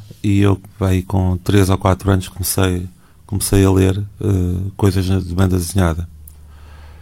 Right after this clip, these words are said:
E, hum, a partir dos seis anos comecei a colecionar a revista Tintin. E é engraçado porque no fim da revista Tintin cheguei a editar nessa mesma revista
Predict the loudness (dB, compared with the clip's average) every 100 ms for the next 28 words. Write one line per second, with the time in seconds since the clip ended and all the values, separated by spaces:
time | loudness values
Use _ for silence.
0 | -20 -20 -20 -20 -20 -20 0 6 8 8
1 | 8 6 6 6 4 2 2 2 6 4
2 | 4 2 4 4 2 -2 0 0 2 2
3 | 4 4 4 4 2 2 4 6 6 8
4 | 6 4 -2 -20 -20 -20 -20 -20 _ -20
5 | -20 -20 -20 -20 -20 -20 -20 -20 -20 -20
6 | -20 -20 -20 -20 -20 -8 0 4 4 4
7 | 4 4 2 0 2 2 0 -2 -2 0
8 | 4 6 6 4 -2 -20 -2 6 8 8
9 | 8 6 6 6 4 2 2 2 2 4
10 | 4 4 0 -6 2 4 6 4 4 4
11 | 4 4 6 4 6 4 4 2 2 2
12 | 2 2